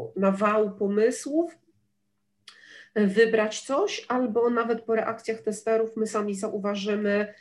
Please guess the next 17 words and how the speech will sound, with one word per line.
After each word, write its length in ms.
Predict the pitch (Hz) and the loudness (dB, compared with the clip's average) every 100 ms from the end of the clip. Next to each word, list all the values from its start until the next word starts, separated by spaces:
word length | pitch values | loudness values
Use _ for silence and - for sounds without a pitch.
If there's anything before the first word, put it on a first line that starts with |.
| - - _ | -20 -20 _
e, 220 | 214 202 | -2 -2
co 400 | 208 - 220 214 | -4 0 2 4
jest, 760 | 214 190 190 190 196 - - - - | 2 2 2 0 -4 -10 -16 -14 -4
em, 840 | 196 190 185 180 185 185 185 190 - - _ _ | 0 0 -2 -4 -4 -4 -4 -6 -10 -20 _ _
e, 180 | 208 196 | -2 -2
co 380 | 202 226 220 214 | -2 0 2 2
jest, 560 | 196 196 196 196 - - | 2 2 0 -4 -14 -4
e, 200 | 196 190 | -2 -2
co 120 | 220 | -4
się 140 | 214 | 0
najbardziej 460 | 226 220 196 190 190 | 2 2 2 0 -4
podoba, 520 | 202 190 160 151 110 | -2 0 2 2 -2
nie? 280 | 160 196 247 | 0 2 2
Co, 160 | 247 - | 0 -4
co, 200 | 220 202 | -4 -2
co 140 | 214 | -4
wywołało, 680 | 202 196 196 185 185 185 | -2 2 2 2 0 -2